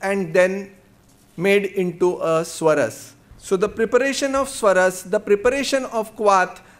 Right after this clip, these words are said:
has to be done as per the textual reference, then only the results will be expected, uh,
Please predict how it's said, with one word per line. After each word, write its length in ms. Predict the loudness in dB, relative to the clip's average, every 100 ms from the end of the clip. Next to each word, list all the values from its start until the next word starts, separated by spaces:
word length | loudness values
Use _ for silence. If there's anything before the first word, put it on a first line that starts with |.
| _
has 320 | 0 0 0
to 120 | -6
be 120 | -6
done 440 | -2 0 0 -4 -6
as 280 | -2 -2 -2
per 200 | -2 -2
the 160 | -2 -6
textual 680 | -2 -4 -4 -6 -4 -2
reference, 680 | 0 0 0 0 -2 -8 -14 _ _ _ -4
then 240 | 0 2 4
only 400 | 2 0 -2 -2
the 160 | 0
results 560 | 2 4 4 2 0 -6
will 160 | -6
be 160 | -4 -6
expected, 840 | -6 -10 -4 -4 0 0 0 -4 -2
uh, 240 | 0 0